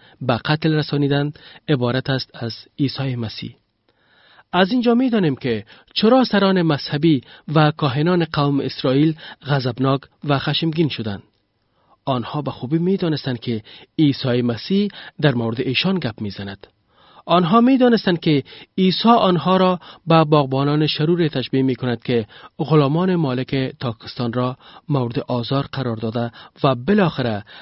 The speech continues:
پسر مالک را به قتل رساندند. پس عیسی آنها را به مثابه اشخاص قرار داد که کلام پیامبران را رد نمودند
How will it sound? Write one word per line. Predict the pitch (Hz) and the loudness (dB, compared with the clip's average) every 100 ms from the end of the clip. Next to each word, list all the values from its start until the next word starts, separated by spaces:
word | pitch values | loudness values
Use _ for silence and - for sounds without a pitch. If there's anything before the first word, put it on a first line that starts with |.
| - | -6
پسر | 180 170 220 196 | -2 0 2 2
مالک | 160 127 120 | 2 0 -2
را | 131 127 - - - | -2 -2 -6 -18 -6
به | 143 139 | -4 -2
قتل | 160 151 123 | -2 -4 -4
رساندند. | 110 - 101 104 101 - _ _ _ _ _ _ _ _ _ | -6 -8 -10 -10 -14 -18 _ _ _ _ _ _ _ _ _
پس | 135 - | -4 -2
عیسی | 135 120 160 | -2 2 2
آنها | 185 165 147 127 151 | 4 4 2 4 4
را | 147 | 4
به | 143 | 2
مثابه | 127 - 123 143 147 | 0 0 0 2 2
اشخاص | 123 - 143 135 | -2 -4 -4 -4
قرار | - 120 107 | -6 -4 -2
داد | 110 107 | -2 -2
که | 117 107 98 - - - | -2 -2 -4 -12 -18 0
کلام | 165 190 196 185 | 6 6 6 4
پیامبران | 175 151 127 120 123 120 | 4 2 2 2 2 2
را | 123 120 - - | 0 -2 -6 0
رد | 151 156 | 0 0
نمودند | 135 117 107 101 98 | -2 -2 -2 -2 -4